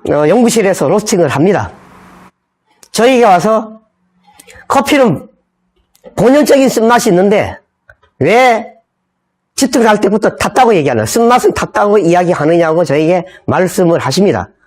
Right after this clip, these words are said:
제가 명료하게 얘기하죠. 박사님들, 박사님들의 식품학이나 화학의 기본적인 이론은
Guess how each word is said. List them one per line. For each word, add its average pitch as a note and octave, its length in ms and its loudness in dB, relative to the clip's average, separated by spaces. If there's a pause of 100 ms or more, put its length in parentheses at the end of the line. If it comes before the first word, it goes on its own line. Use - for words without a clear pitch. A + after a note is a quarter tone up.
(340)
제가 C4 220 -2
명료하게 G#3 500 2
얘기하죠. C3 460 -4 (1000)
박사님들, F3+ 640 0 (920)
박사님들의 B3 720 2
식품학이나 F#3+ 880 0
화학의 A3 580 2
기본적인 A3 580 0
이론은 F3+ 460 0